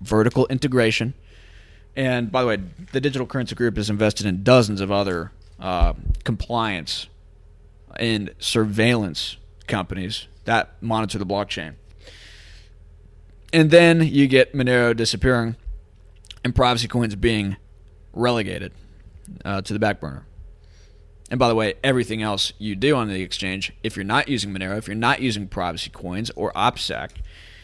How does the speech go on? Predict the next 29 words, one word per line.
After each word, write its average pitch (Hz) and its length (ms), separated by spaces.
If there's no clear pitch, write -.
uh, 123 520
being 143 180
watched 139 300
too. 170 260
And 120 240
given 131 180
the 123 100
I 117 160
R 110 80
S 120 180
was 101 80
just - 220
funded 113 280
eighty 107 200
billion 101 340
dollars, 101 380
you 101 80
can 92 120
expect 90 380
this 71 200
to 65 240
definitely 123 500
ramp 104 320
up, 123 240
and 104 240
you 110 80
should 107 160
expect - 420
tax - 540